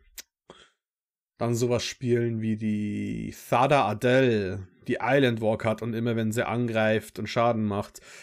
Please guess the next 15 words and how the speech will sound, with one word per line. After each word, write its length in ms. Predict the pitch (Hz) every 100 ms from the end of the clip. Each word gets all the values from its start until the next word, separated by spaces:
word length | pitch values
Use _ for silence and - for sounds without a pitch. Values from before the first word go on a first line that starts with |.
| - - -
darfst 300 | - - -
du 40 | 110
ja 140 | 104
eine, 600 | 104 104 101 101 98 98 104
ein 80 | -
Artefakt 560 | 110 - - 143 -
aus 140 | 113 120
dem 80 |
gegnerischen 440 | 113 117 - - 110
Deck 180 | 123 -
suchen 420 | - 120 110 110
und 140 | 107
das 120 | 104 -
casten. 640 | 110 113 113 - 98 98 - - _ _ _ _
Und 440 | 131 123 117 110